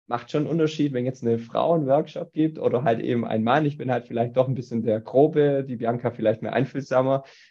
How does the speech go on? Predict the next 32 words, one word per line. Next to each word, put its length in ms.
Ähm, 320
wir 100
machen 240
auch 140
zu 140
zweit 320
immer 300
was 340
und 300
bei 160
Zughundesport 960
natürlich 400
der 100
Florian 460
Leitmann, 640
ähm, 260
den 160
ich 100
ja 80
hier 280
ersetzt 640
habe 300
in 220
dem 140
Podcast. 640
Ähm, 440
wir 100
machen 300
hauptsächlich 480
dann 180
auch 140
zusammen, 800